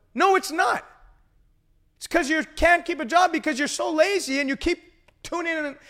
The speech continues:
keep coming in late every single job you have and you keep getting fired. Has nothing to do with it, though. People see the devil in everything, and so they do that to, like, alleviate themselves from any responsibility on their end to live diligently in life.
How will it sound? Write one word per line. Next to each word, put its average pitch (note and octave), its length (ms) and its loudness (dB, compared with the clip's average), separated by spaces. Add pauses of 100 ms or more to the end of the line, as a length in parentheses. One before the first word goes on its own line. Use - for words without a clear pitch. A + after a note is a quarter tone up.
(160)
keep F4+ 180 0
coming E4 260 0
in C#4 200 -2
late E4 320 4
every C#4 300 -2
single C#4+ 240 -6
job D4 320 -2
you A#3 100 0
have G3+ 180 2
and C4 80 -8
you C4 60 -6
keep - 180 -8
getting C#4+ 240 -6
fired. C#4 480 -4 (600)
Has D4+ 100 2
nothing E4+ 220 -2
to D#4 80 -2
do D#4 120 -2
with E4+ 120 -4
it, A3 60 0
though. F3+ 100 0
People E4+ 300 -4
see F4 160 -6
the C#4 120 0
devil D4+ 360 2
in C4 100 0
everything, C4+ 640 2 (640)
and D4 220 4
so E4 140 -2
they C#4+ 100 0
do E4 220 -2
that D#4 260 2
to, C#4 120 0
like, C#4 280 2 (240)
alleviate E4 600 4
themselves A#3 500 2
from C#4 240 4
any F#4+ 300 2
responsibility E4 880 -2
on C#4+ 160 0
their E4+ 180 -2
end D#4+ 160 0
to C#4 100 4
live C#4 360 0
diligently A#3+ 600 2
in E3 140 -6
life. D3+ 260 -6